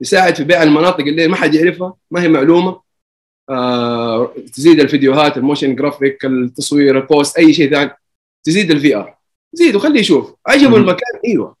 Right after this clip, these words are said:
Speaker 1: هيشتري منه. وأنت بذكائك تعرض الأشياء المميزة في المكان. هذا هو.
Speaker 2: حلو. والله شوف، أنا أتوقع إنك أنت تدخل في آر أو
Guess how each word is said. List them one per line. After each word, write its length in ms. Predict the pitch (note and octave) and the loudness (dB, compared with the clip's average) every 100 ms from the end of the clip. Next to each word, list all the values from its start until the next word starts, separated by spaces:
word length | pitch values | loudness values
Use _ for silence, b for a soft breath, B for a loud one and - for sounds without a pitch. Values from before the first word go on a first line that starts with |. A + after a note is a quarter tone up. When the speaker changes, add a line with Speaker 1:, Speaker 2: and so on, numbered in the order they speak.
| - | -8
Speaker 1:
هيشتري 260 | B3 E4 | -6 -4
منه. 260 | B3+ C3 G#2+ _ _ _ _ _ _ _ _ _ | -2 -4 -8 _ _ _ _ _ _ _ _ _
وأنت 260 | D3 F#3+ G#3+ | 2 2 2
بذكائك 600 | F3+ D3+ - F#3+ F3 - | 0 0 0 0 0 0
تعرض 340 | E3 E3+ D#3+ C#3 | 2 4 4 0
الأشياء 400 | B2+ D3 D#3+ C3+ | -2 0 0 0
المميزة 560 | B2 C3+ D3+ A#2+ A#2 | -2 -2 0 -2 -8
في 40 | A2 | -16
المكان. 340 | G#2 - F#2 - _ _ _ _ _ _ _ _ _ E3 | -18 -16 -18 -20 _ _ _ _ _ _ _ _ _ -4
هذا 180 | C#3+ | -2
هو. 140 | G#2 A2 _ _ _ - | -4 -12 _ _ _ -8
Speaker 2:
حلو. 220 | G3+ B3 B B - | -4 -4 B B -6
والله 160 | G#3+ | -4
شوف، 220 | A#3+ B3+ G#3 | -4 -2 0
أنا 240 | G3+ D#3 | 0 0
أتوقع 460 | D#3+ A#3 A#3+ F3 C3 | 2 2 2 0 0
إنك 240 | C#3 C#3+ | -2 -2
أنت 140 | F3 | -2
تدخل 580 | C#3 D3 E3+ - A#2+ - _ | 0 0 -2 0 0 -2 _
في 160 | G2 G#2 | -4 0
آر 240 | A#2 - | 0 0
أو 240 | G#2 G2+ | -4 -8